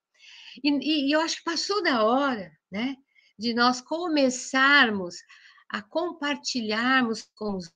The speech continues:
outros coisas mais positivas. Por que que a nossa sociedade é tão negativa? Nós vamos refletir, porque nós, né, eu mesma já refleti muitas vezes, por, por que que eu, quando vou falar com a minha filha, eu machuco?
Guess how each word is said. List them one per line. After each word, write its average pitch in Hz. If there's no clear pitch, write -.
outros 226
coisas 311
mais 302
positivas. 302
Por 269
que 381
que 392
a 370
nossa 302
sociedade 226
é 214
tão 254
negativa? 185
Nós 196
vamos 240
refletir, 294
porque 302
nós, 269
né, 214
eu 294
mesma 254
já 226
refleti 214
muitas 233
vezes, 226
por, 262
por 269
que 381
que 415
eu, 381
quando 277
vou 262
falar 262
com 262
a -
minha 214
filha, 294
eu 226
machuco? -